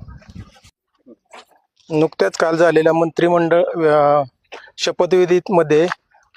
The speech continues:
बोराटवाडी गावचे सुपुत्र जयकुमार गोरे भाऊ, आमचे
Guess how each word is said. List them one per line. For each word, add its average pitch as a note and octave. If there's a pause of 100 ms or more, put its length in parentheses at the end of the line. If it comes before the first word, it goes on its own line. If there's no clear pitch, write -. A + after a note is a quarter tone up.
(400)
बोराटवाडी E3+
गावचे E3
सुपुत्र D#3
जयकुमार D#3+
गोरे D#3+
भाऊ, B2+ (220)
आमचे D3